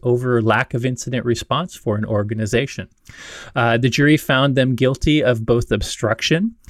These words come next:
This was a charge against the F T C that, uh, they claimed that them covering it up prevented the F T C from being able to investigate this breach because they didn't even know about it.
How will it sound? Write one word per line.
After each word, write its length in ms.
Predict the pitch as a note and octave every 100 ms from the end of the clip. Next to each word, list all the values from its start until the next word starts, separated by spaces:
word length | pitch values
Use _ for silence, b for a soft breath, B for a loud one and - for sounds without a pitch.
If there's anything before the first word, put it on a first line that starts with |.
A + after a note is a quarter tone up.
| b b
This 180 | C#3 -
was 200 | C3+ D3
a 60 | B2
charge 340 | C3 B2 B2
against 340 | B2 A#2+ A2+
the 160 | B2 -
F 160 | B2+ -
T 200 | - A#2+
C 320 | - A#2 B2
that, 400 | B2+ A2 G2+ -
uh, 220 | G#2+ G#2+
they 240 | G#2+ G#2+ A2
claimed 400 | - A2+ A2+ A#2
that 220 | A2 A2 A2+
them 340 | A#2+ A#2+ A#2 A2 -
covering 420 | - C3 B2 A#2
it 100 | G#2+
up 280 | A2 C3+ - b b b -
prevented 720 | C3+ A2 A#2 A2+ B2+ B2 A#2
the 140 | -
F 100 | B2
T 140 | - B2
C 260 | - B2
from 220 | A#2+ B2 A#2+
being 160 | A#2
able 180 | A2+ A#2
to 80 | A2+
investigate 880 | G#2 G#2+ G2+ G2+ - B2+ C#3+ D3+ C#3+
this 180 | C#3+ -
breach 380 | D3+ F3 -
because 340 | - - G#2+ -
they 180 | G2+ G#2
didn't 220 | G#2 G#2+
even 200 | G2+ G2+
know 160 | G2+
about 320 | A#2 G2+ G2 A#2
it. 160 | C#3+